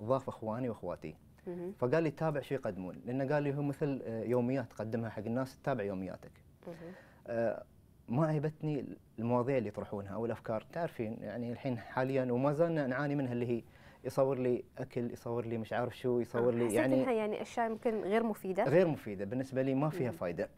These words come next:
Speaker 1: <clears throat> فلغيته. فرد هو ثاني مرة نزل لي إياه عناد فيني، قال لي: "مو على كيفك، لازم تتابع يومياتنا".
Speaker 2: حلو.
Speaker 1: فبديت أنا هني أفكر كيف إني أفيد الناس أو الموجودين عندي من وراء هالبرنامج.
Speaker 2: مهم.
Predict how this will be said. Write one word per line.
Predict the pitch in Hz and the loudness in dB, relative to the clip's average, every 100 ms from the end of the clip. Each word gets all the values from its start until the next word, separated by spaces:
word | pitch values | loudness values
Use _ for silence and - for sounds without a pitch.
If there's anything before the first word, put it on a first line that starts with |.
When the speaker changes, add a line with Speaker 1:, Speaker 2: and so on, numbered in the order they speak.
| 196 | 6
Speaker 1:
<clears throat> | 151 - | 6 0
فلغيته. | 147 151 135 120 110 95 - - | 2 2 4 2 2 -8 -14 -10
فرد | - 123 120 117 117 - - - - - - - - 120 170 147 | 0 2 4 2 0 -6 -20 -20 -20 -20 -20 -20 -4 2 2 2
هو | 165 | -2
ثاني | 147 139 139 | 0 -2 0
مرة | 151 147 | 2 0
نزل | 135 110 113 127 | 0 0 4 4
لي | 123 | 4
إياه | 127 | 2
عناد | 110 113 104 | 0 -4 -6
فيني، | - 95 85 - 131 | -8 -8 -8 -6 -2
قال | |
لي: | 131 | 0
"مو | 131 107 | 0 -2
على | 117 | -2
كيفك، | 120 143 139 123 | 0 -2 -2 2
لازم | 131 127 | 2 2
تتابع | 107 120 110 | -4 -6 -2
يومياتنا". | 98 92 85 85 - - - - - - - | -2 -2 -6 -10 -12 -16 -20 -20 -20 -14 -6
Speaker 2:
حلو. | 180 202 - - | -6 -6 -14 -4
Speaker 1:
فبديت | - 143 143 131 131 165 139 | 2 4 4 2 2 2 4
أنا | 139 135 - | 0 -2 -4
هني | - 127 135 | -6 -2 0
أفكر | 117 143 - 131 | 0 -4 -2 -4
كيف | - 143 151 151 - - - - - - | -2 2 2 0 -12 -20 -20 -20 -20 -12
إني | 110 120 113 107 | -6 -4 -4 -6
أفيد | 107 - 139 143 131 - - - - | -8 -4 -2 0 -2 -12 -20 -16 -4
الناس | 104 113 123 123 | -2 0 -2 -4
أو | - 104 | -4 -2
الموجودين | 98 104 104 107 123 | -2 -2 -2 0 0
عندي | 127 117 | 0 -2
من | 107 | -2
وراء | 107 98 | -2 -2
هالبرنامج. | 95 82 85 80 76 - - - - | -6 -6 -8 -10 -12 -14 -20 -20 -10
Speaker 2:
مهم. | 196 | -10